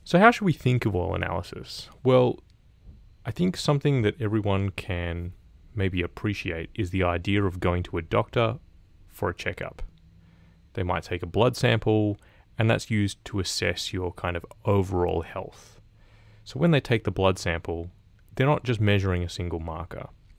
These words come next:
They might be measuring, for example, cholesterol, both good and bad. They might be measuring blood sugar, a whole variety of different measurements. And these will help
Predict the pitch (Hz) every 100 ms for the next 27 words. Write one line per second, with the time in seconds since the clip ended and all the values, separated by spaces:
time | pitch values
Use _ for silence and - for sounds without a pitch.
0 | - - - - - - 90 87 92 -
1 | 92 85 85 87 85 82 87 82 85 82
2 | 85 80 90 - - - - 120 - -
3 | 110 107 107 98 85 - - 95 - 87
4 | 85 101 104 95 95 87 - - - -
5 | 87 85 - - 87 85 90 85 85 104
6 | 104 101 - 95 92 87 87 - - -
7 | - - - - 151 147 117 101 92 92
8 | 92 87 90 - 95 90 98 95 90 87
9 | 95 90 87 87 - - - - - -
10 | - - - - - - - - - 135
11 | 131 151 135 98 113 110